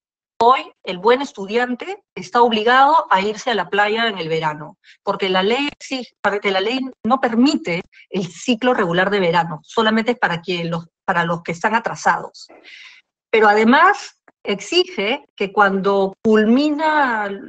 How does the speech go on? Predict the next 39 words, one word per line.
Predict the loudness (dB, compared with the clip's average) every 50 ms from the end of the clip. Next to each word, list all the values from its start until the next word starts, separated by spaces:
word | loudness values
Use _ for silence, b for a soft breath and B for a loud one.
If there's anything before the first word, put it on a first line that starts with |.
| -12 -10
eh, | -8 -8 -8 -8 -10 -8 _
todos | 2 4 4 4
los | 4 2
requisitos | 0 -2 -6 -6 -8 -10 -8 -6 -4 -2 -2 0
para | 0 0 -2 -2
graduarse, | -2 -2 -2 -2 2 2 4 2 2 0 -4 -6
los | -6 -6 -8 -6 _
créditos | -2 0 2 2 4 4 2 2 0 -4 -8 -12 -12 -12
y |
los | -12 -12 -12 -12
extracurriculares, | -14 -12 -12 -12 -12 -10 -10 -8 -8 -8 -6 -6 -4 -4 -2 -2 -4 -6 -6
debe | -6 -4 -2 0 0 0 0 0
cumplir | 0 0 0 0 0 0 -2 -2 -4 _ _ _ _ _
con | -2 -2 -2 0
cinco | 0 -2 0 2 2 2
años | 4 4 2 0 0
calendario, | -2 -2 -2 0 -2 -2 -4 -2 0 2 2 2 0 -4 -8 -10 -14 -16 -20 _ _ _ _ _ _ _ _ _ _ _ _ _ _ _ _ _ _ _ _ _ _ _ _ _ _ _ _ _
cosa | 2 4 4 4 2 0 0
que | 2 2 2 4 2 2 0 0
alarga | 0 2 2 4 4 6 6 4 4 2 0
la | -2 -2 -2
posibilidad | -4 -6 -8 -10 -10 -10 -8 -6 -4 -4
de | -4 -4 -6
que | -6 -6
un | -4 -2 -2 -2
buen | 0 0 0 0
estudiante | -2 -4 -6 -6 -6 -4 -4 -4 -6
se, | -6 -6 -8 -10 -10 -14 _
se | _ -12 -10
inserte | -8 -8 -6 -4 -4 -4 -4 -4 -4
en | -4
el | -4
mercado | -4 -6 -4 0 0 2 2
la-, | 2 2 2 0 0 -2 -6 -6
laboral | -4 -2 -2 0 0 0 0 0
y, | -2 -4 -4
y | -8 -12
genere | -10 -8 -6 -4 -4 -4
ingresos, | -2 -2 -2 -2 -4 -2 -2 0 -2 -2 -2